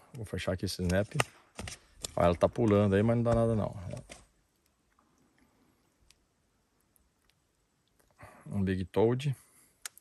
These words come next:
Uma vara seis ponto três pés, vinte libras Gladius e uma carretilha Venator A C. E um multifilamento Vex X oito, trinta libras. Vara longa, arremesso longo, fisgada boa,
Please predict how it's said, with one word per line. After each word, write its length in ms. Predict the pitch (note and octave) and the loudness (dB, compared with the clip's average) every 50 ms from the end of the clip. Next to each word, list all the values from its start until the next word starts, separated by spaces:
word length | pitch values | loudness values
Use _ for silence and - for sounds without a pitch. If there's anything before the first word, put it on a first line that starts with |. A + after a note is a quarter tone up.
| - - - - - - - - - - - - | -20 -20 -20 -20 -18 -18 -18 -18 -18 -20 -4 0
Uma 120 | G2 F#2 | 0 4
vara 240 | F2 G2+ G#2 G#2+ G#2 | 8 8 10 8 8
seis 400 | F#2+ - - - A2 A2 G#2 - | 4 0 2 2 2 2 2 -2
ponto 320 | - - G#2+ G#2+ G2 A2 | -2 0 0 0 0 -2
três 300 | F#2 - F#2+ G2 F#2+ - | -4 -4 -2 -2 -4 -4
pés, 300 | - - F#2+ F#2 G2 F2 | -2 0 0 0 0 0
vinte 220 | G2 G2 F2+ - F#2 | -2 -4 -4 -4 -6
libras 280 | F#2 G2 F#2 F#2+ F2+ | -6 -4 -4 -4 -4
Gladius 580 | F2+ E2+ F2 F2 G2 A2+ A#2+ B2+ C3 A#2+ - - | -4 2 4 4 4 4 2 -2 -8 -10 -10 -8
e 80 | G#2 | -6
uma 120 | G2+ G2+ G2+ | -6 -6 -6
carretilha 420 | - - G#2 F#2 - - G2+ G2+ | -6 -6 -8 -8 -6 -6 -6 -4
Venator 480 | F#2 G2+ F#2+ F2+ F#2 F#2+ G2 - G#2 G#2 | -2 -2 -2 0 0 0 -2 -2 -6 -6
A 60 | G#2 | -6
C. 300 | G2+ - - - - - - _ _ _ _ _ _ _ - - - - - - - - - - - - | -6 -8 -10 -10 -12 -12 -14 _ _ _ _ _ _ _ -20 -20 -20 -20 -20 -20 -14 -10 -10 -10 -10 -6
E 120 | - F#2+ G2+ | -2 -2 0
um 40 | G#2+ | 0
multifilamento 540 | G#2+ G#2 G2 - - G2+ G2 G#2+ G#2+ - | 0 -2 -2 -2 -2 0 0 0 -2 -2
Vex 220 | G2+ G#2 G#2 G2+ - | -2 -2 -2 -4 -8
X 300 | - - - A#2 G2+ F#2 | -14 -10 -6 -6 -4 -2
oito, 160 | G2+ G2+ - | -4 -4 -4
trinta 220 | - A#2 A2 - | -6 -8 -6 -6
libras. 600 | B2 A2+ G2 G2 F#2+ F2+ F#2 F#2+ F#2 - - - - - - - - - - - - - - - - - - - | -8 -6 -6 -8 -8 -8 -10 -12 -14 -16 -18 -20 -20 -20 -20 -20 -20 -20 -20 -20 -20 -12 -12 -12 -12 -12 -8 0
Vara 180 | G#2+ A2 B2 B2+ | 2 2 2 2
longa, 380 | C3+ D3+ E3 F3+ F3+ E3+ D3 | 2 2 2 2 2 2 0
arremesso 420 | A#2 A2+ A#2+ A#2+ A#2+ A#2 - - C3+ | -2 -2 -2 -2 -2 -4 -4 -6 -4
longo, 480 | C3+ C#3+ D3+ D#3+ E3 D3+ D3 D#3 D3 C3 | -2 0 0 0 -2 -2 -4 -6 -6 -8
fisgada 440 | - - G#2+ G2 G#2+ A2+ A#2 A#2 | -8 -8 -6 0 2 2 2 2
boa, 440 | A2 G#2+ B2 C3+ D3+ D3+ D#3 D3 C#3 | 0 2 2 2 4 2 0 -2 -4